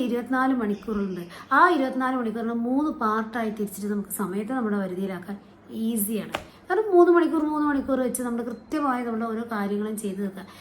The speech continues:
ചിലപ്പോൾ ഒരു നാല് മണിക്കൂറൊക്കെ വേണ്ടി വരും ചില ജോലികളൊക്കെ ചെയ്ത് തീരണമെങ്കിൽ. അങ്ങനെ നമുക്ക് സമയത്തെ കൊണ്ടുപോകാൻ കഴിയും.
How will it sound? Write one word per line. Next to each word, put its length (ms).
ചിലപ്പോൾ 280
ഒരു 120
നാല് 220
മണിക്കൂറൊക്കെ 480
വേണ്ടി 280
വരും 160
ചില 280
ജോലികളൊക്കെ 440
ചെയ്ത് 180
തീരണമെങ്കിൽ. 500
അങ്ങനെ 280
നമുക്ക് 260
സമയത്തെ 380
കൊണ്ടുപോകാൻ 400
കഴിയും. 280